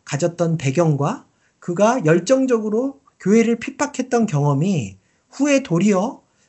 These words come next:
교회의 역사와 많은 그리스도인들에게 큰 유익으로 돌아왔다고 말할 수 있습니다. 세 번째로 교회와 성도를 핍박했던 그의 경험은요, 후에 그가 자신의 사명을 감당해 갈 때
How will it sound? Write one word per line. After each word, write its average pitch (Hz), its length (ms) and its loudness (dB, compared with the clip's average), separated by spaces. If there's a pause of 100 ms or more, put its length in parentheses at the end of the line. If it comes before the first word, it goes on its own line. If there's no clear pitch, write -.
(200)
교회의 247 420 4
역사와 151 680 -2
많은 214 380 0
그리스도인들에게 165 960 -2
큰 254 360 0
유익으로 185 520 0
돌아왔다고 160 800 0
말할 135 280 -2
수 165 120 -8
있습니다. 117 640 -10 (1080)
세 226 220 2
번째로 202 580 2
교회와 220 480 4
성도를 240 460 -2
핍박했던 240 640 -4
그의 190 240 0
경험은요, 156 800 0 (300)
후에 269 300 2
그가 220 240 2
자신의 220 420 0
사명을 240 440 0
감당해 202 420 0
갈 156 240 -2
때 214 280 0